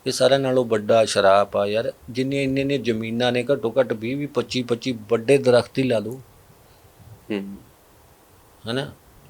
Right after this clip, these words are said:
Speaker 2: ਬਿਲਕੁਲ।
Speaker 1: ਤੁਸੀਂ
Speaker 2: ਵੀ-
Speaker 1: ਜਾ ਕੇ ਦੇਖੋ ਵੀ ਵੀਹ ਵੀਹ ਕਿੱਲਿਆਂ ਦੇ ਵਿੱਚ ਤੁਹਾਨੂੰ ਦੋ ਦਰਖਤ ਨਹੀਂ ਲੱਭਦੇ, ਵੜਤੇ।
Speaker 2: ਸਾਹ ਲੈ ਕੇ ਪਤਾ ਲੱਗਦਾ, ਜਿਵੇਂ ਆਪਣੇ ਬਹੁਤ ਸਾਰੇ ਐਸੇ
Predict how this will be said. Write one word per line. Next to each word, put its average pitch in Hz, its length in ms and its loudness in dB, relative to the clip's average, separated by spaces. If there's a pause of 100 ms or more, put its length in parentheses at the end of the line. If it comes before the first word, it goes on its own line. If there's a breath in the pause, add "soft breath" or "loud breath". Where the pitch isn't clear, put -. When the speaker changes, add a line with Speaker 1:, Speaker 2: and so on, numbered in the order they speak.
Speaker 2:
ਬਿਲਕੁਲ। 107 380 -8 (1120 soft breath)
Speaker 1:
ਤੁਸੀਂ 135 220 -4
Speaker 2:
ਵੀ- 123 80 2
Speaker 1:
ਜਾ 123 160 8
ਕੇ 147 180 2
ਦੇਖੋ 147 440 2
ਵੀ 147 120 -2
ਵੀਹ 135 240 -2
ਵੀਹ 185 140 -2
ਕਿੱਲਿਆਂ 143 320 0
ਦੇ 147 100 2
ਵਿੱਚ 139 200 -2
ਤੁਹਾਨੂੰ 139 300 -2
ਦੋ 127 160 4
ਦਰਖਤ 127 360 4
ਨਹੀਂ 135 120 -2
ਲੱਭਦੇ, 139 280 4
ਵੜਤੇ। 131 440 2 (1600 soft breath)
Speaker 2:
ਸਾਹ 123 340 4
ਲੈ 147 160 2
ਕੇ 139 120 -4
ਪਤਾ 117 260 0
ਲੱਗਦਾ, 107 320 -4
ਜਿਵੇਂ 110 360 -6 (1300)
ਆਪਣੇ 117 280 -2
ਬਹੁਤ 113 240 6
ਸਾਰੇ 123 220 4
ਐਸੇ 113 280 2